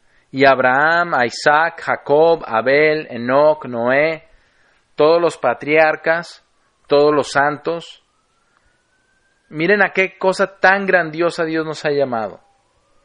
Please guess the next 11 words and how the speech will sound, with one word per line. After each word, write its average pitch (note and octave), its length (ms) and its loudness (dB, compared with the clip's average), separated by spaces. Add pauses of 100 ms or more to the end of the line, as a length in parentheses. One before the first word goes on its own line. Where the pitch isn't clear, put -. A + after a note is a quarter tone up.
(340)
Verso D3 340 2
tres. - 540 -2 (1120)
Pues D#3+ 240 0
sales G3 400 0
a F#3 80 0
su D#3+ 160 -8
encuentro F3 640 -4
con C#3+ 180 -8
bendiciones C#3 640 -8
de B2+ 100 -6
bien. A#2 400 -8